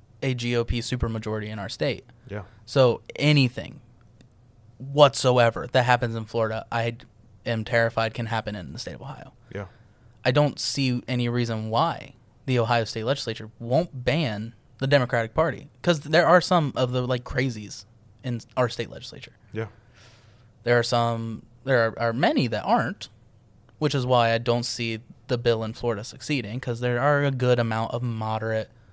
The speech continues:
Speaker 1: Republicans.
Speaker 2: Yeah.
Speaker 1: There are a good amount of moderate Democrats, and people don't see that. Conservatives don't see that. I mean, I, we see it, but <sighs> banning the Democratic Party.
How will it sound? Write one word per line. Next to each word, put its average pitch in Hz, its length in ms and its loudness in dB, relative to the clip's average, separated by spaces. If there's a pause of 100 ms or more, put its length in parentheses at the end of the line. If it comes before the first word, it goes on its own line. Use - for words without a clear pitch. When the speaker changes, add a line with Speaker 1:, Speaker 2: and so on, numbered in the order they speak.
(520)
Speaker 1:
Republicans. - 680 -6
Speaker 2:
Yeah. 147 120 -2 (100)
Speaker 1:
There 160 80 -2
are 156 40 0
a - 20 -6
good 131 100 4
amount 139 220 4
of 117 60 0
moderate 113 320 0
Democrats, 156 460 -4
and 156 80 -2
people 214 160 0
don't 185 140 2
see 170 120 -6
that. - 220 -12 (480)
Conservatives 139 420 4
don't - 120 -12
see - 140 -12
that. 92 200 -10
I 151 80 0
mean, 120 140 -2
I, 127 120 0
we 139 180 -6
see - 180 -12
it, 55 120 -14 (220)
but - 240 -16 (1600)
<sighs> - 40 -12 (1400)
banning 131 360 -6
the 123 80 -6
Democratic 117 600 -10
Party. 139 400 -14